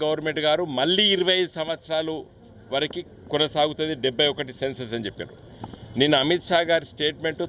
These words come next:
తగ్గాయి అనడానికి నేను ఊహించేది ఏంటంటే, మళ్ళీ ఒక ఇరవై ఐదేళ్ల వరకు పంతొమ్మిది వందల డెబ్బై ఒకటిలో ఏ విధంగా అయితే సీట్లు పంపకాలు జరిగాయో అదే నిష్పత్తిలో కొనసాగుతాయి అని చెప్పడమే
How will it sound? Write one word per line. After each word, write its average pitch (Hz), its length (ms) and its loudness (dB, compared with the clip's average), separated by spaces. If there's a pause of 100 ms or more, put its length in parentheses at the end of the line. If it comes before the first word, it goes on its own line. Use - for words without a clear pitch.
(100)
తగ్గాయి 143 480 2
అనడానికి 143 580 -2
నేను 147 600 0 (680)
ఊహించేది 165 600 2
ఏంటంటే, 143 480 -2 (460)
మళ్ళీ 151 460 4
ఒక 190 160 2
ఇరవై 170 280 2
ఐదేళ్ల 151 340 0
వరకు 139 400 -4 (300)
పంతొమ్మిది 170 400 -2
వందల 156 300 0
డెబ్బై 131 480 0
ఒకటిలో 135 640 -2 (140)
ఏ 131 160 4
విధంగా 147 420 -2
అయితే 139 360 -4
సీట్లు 139 360 -10
పంపకాలు 117 420 -4
జరిగాయో 110 460 -2 (440)
అదే 170 300 4
నిష్పత్తిలో 165 680 0
కొనసాగుతాయి 135 920 0 (120)
అని 127 140 -4 (100)
చెప్పడమే 131 520 2